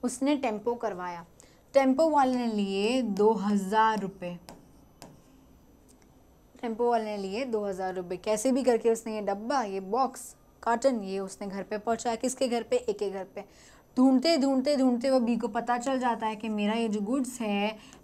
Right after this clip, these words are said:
मेरा ये जो कार्टून था, मेरा ये जो बॉक्स था, ये मिस्टर ए के पास है। वो मिस्टर ए के पास जाता और मिस्टर ए को बोलता है, "चल मेरा कार्टून दे दे वापस, तूने रखा, very good, very good, thank you, मेरा दे दे वापस।"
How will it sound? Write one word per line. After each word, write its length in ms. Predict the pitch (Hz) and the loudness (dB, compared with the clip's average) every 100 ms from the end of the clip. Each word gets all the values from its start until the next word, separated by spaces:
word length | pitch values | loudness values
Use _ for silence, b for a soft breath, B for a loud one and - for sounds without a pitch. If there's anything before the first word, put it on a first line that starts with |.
| 208 | -6
मेरा 200 | 220 233 | -2 -2
ये 80 | |
जो 140 | 220 233 | -2 -2
कार्टून 440 | 226 220 214 262 | 0 0 2 0
था, 140 | 247 233 | 0 -2
मेरा 220 | 220 226 | -4 -4
ये 120 | 220 | -4
जो 120 | 214 | -4
बॉक्स 440 | 202 220 294 294 - | -2 2 2 0 -4
था, 40 | |
ये 140 | 220 220 | -4 -4
मिस्टर 400 | 208 208 240 233 220 | -8 -4 -4 -2 -6
ए 80 | |
के 140 | 214 214 | -4 -6
पास 340 | 208 147 - 190 | -8 -12 -16 -20
है। 60 | b b b _ | b b b _
वो 60 | 262 | 0
मिस्टर 280 | 285 285 311 | 2 4 4
ए 80 | 277 | 4
के 140 | 277 | 0
पास 260 | 269 262 226 | 2 2 2
जाता 320 | 233 233 233 | 0 2 2
और 80 | 233 | 2
मिस्टर 300 | 220 - 240 | -2 0 0
ए 100 | 220 | 0
को 120 | 240 | 0
बोलता 240 | 233 220 | -2 -2
है, 60 | 233 | 0
"चल 120 | 285 | 2
मेरा 200 | 277 262 | 2 0
कार्टून 380 | 254 220 233 233 | 0 -4 -2 0
दे 120 | 208 | 0
दे 140 | 202 | 0
वापस, 360 | 202 185 - 190 | -2 -4 -8 -12
तूने 200 | - 202 | -8 -4
रखा, 320 | 185 180 - 269 | -4 -6 -6 -6
very 240 | 190 180 | -4 -6
good, 120 | 185 | -8
very 200 | 165 165 | -8 -10
good, 140 | 165 165 | -10 -6
thank 220 | 233 233 | -4 -2
you, 100 | 233 | -2
मेरा 140 | 220 | -4
दे 120 | 196 190 | -2 -2
दे 80 | |
वापस।" 340 | 196 190 208 | -2 -4 -6